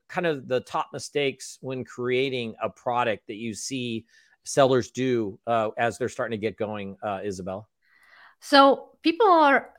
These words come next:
Speaker 2: sellers, especially new sellers, what they're missing, they're missing a lot the, um, opportunity to actually customize the product. And a lot of sellers, they're thinking,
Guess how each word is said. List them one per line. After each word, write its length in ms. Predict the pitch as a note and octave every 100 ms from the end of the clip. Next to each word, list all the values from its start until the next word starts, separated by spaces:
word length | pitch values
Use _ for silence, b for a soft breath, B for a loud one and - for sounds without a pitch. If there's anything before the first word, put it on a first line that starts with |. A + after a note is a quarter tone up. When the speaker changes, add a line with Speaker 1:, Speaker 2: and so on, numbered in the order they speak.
| - -
Speaker 2:
sellers, 640 | - D4 D4+ A#3+ G#3+ - -
especially 480 | - C#4+ C#4 C4+ B3
new 160 | B3+
sellers, 480 | C#4 B3+ A3+ G#3 G#3+
what 140 | A#3+
they're 160 | A#3 A3
missing, 380 | A3+ B3+ E4 C4
they're 140 | A#3
missing 440 | A#3 B3+ B3+ C#4 B3
a 80 | A3
lot 480 | G#3+ G#3+ G#3+ A3 -
the, 460 | G#3+ A3 G#3+ G3+ G3
um, 120 | G3 _
opportunity 960 | A3 - A3+ - A#3 B3+ C#4 D4+ D#4 D#4 -
to 560 | A#3+ A3+ A3+ A3+ G#3+ G3 - _ _ _ _ _ _ _ _ _ _ _ - -
actually 680 | A#3+ - C4 A#3 A3+ G#3+ G3+ - _ _ _
customize 560 | B3 B3 C#4 A3 G#3 G3
the 80 |
product. 480 | - G3 F#3 - - _ _ b b b b b -
And 180 | B3 A#3
a 40 |
lot 160 | B3 F#4
of 100 | F4
sellers, 760 | - D4 C#4 A#3 A3+ A3 - A3+
they're 260 | G#3+ G#3+
thinking, 720 | G#3+ B3+ A#3+ A#3+ A3 G#3+ G#3